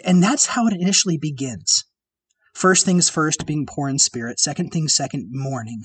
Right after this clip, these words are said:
that identity when you lose it and empty it. Then we come along and we have meekness and we hunger and thirst after righteousness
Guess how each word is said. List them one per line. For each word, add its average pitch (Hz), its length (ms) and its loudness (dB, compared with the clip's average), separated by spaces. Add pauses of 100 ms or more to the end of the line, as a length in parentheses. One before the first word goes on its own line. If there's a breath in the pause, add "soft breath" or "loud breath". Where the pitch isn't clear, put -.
(120)
that 123 140 -8
identity 123 520 -8
when 120 120 -6
you 120 120 -8
lose 117 220 -8
it 120 160 -10
and 113 160 -10
empty 110 360 -12
it. - 80 -20 (1080 loud breath)
Then 170 460 4
we 156 160 -2
come 160 200 -2
along 147 580 -2
and 131 320 -6
we 127 120 -6
have - 180 -8
meekness 156 640 -2 (120)
and 120 200 -8
we 120 80 -8
hunger 143 280 -6
and 123 100 -6
thirst 135 240 -6
after 117 200 -12
righteousness 139 640 -4